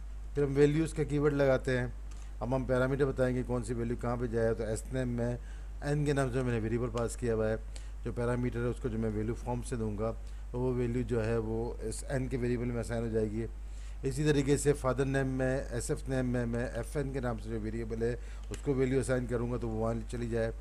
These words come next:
और एड्रेस के लिए मैंने जो एडी के नाम से बनाया वेरिएबल, वो मैं असाइन कर देंगे,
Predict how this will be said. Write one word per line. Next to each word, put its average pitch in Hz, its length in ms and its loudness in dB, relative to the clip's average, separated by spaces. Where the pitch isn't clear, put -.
और 117 120 0
एड्रेस 120 380 2
के 147 100 0
लिए 143 100 4
मैंने 131 260 2
जो 123 120 0
एडी 131 440 0
के 147 120 0
नाम 123 200 0
से 120 100 -4
बनाया 110 300 0
वेरिएबल, 107 480 -2
वो 113 100 -2
मैं 135 140 2
असाइन 131 320 0
कर 120 120 0
देंगे, 113 380 0